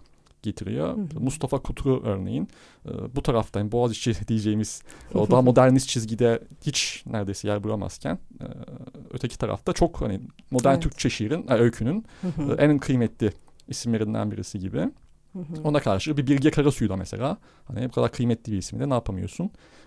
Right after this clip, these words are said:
Speaker 1: E, o İstanbul Üniversitesi'nin müfredatında göremiyorsun
Speaker 2: Hı hı.
Speaker 1: yani.
Speaker 2: O arada bir ekol mü oluşturmak lazım acaba?
Speaker 1: Ha, bu da
Speaker 2: İkisinin
Speaker 1: ama,
Speaker 2: arası
Speaker 1: bu
Speaker 2: bir
Speaker 1: da
Speaker 2: şey.
Speaker 1: ama hani böyle iki, iki cami
Speaker 2: Hı.
Speaker 1: arasında bir namaz gibi bir şey mi yani? Hani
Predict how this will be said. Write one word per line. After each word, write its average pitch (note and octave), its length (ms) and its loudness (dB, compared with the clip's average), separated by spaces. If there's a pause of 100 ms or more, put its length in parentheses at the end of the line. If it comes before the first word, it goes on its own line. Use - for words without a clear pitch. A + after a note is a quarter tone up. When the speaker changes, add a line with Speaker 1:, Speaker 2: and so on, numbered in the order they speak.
(120)
Speaker 1:
E, - 40 -8
o A#2+ 540 0
İstanbul C#3 400 2
Üniversitesi'nin G#2 720 -2
müfredatında A2+ 560 -2
göremiyorsun B2 560 0
Speaker 2:
Hı G2 40 -4
hı. F2+ 40 -2
Speaker 1:
yani. F#2+ 160 -4 (500)
Speaker 2:
O G#3 160 0
arada G#3 320 6
bir A3 80 2
ekol G3+ 360 6
mü E3+ 120 2
oluşturmak D#3 720 -4
lazım D#3+ 440 0
acaba? D#3 340 2
Speaker 1:
Ha, E3+ 100 0 (240)
bu - 40 0
da - 40 4
Speaker 2:
İkisinin G#3 300 6
Speaker 1:
ama, A#3 140 8
Speaker 2:
arası G3 260 6
Speaker 1:
bu G3 60 0
Speaker 2:
bir F#3+ 40 4
Speaker 1:
da G#3+ 60 8
Speaker 2:
şey. A3 80 10
Speaker 1:
ama G#3+ 160 6
hani G#3+ 280 6
böyle F3+ 120 8
iki, F#3 160 -2
iki E3+ 320 -4
cami E3+ 260 6
Speaker 2:
Hı. E3 40 6
Speaker 1:
arasında D#3+ 360 0
bir D#3+ 140 0
namaz E3 260 6
gibi D#3+ 120 6
bir C4 80 8
şey C4 180 6
mi C#3 80 6
yani? C3 120 8
Hani B2+ 220 4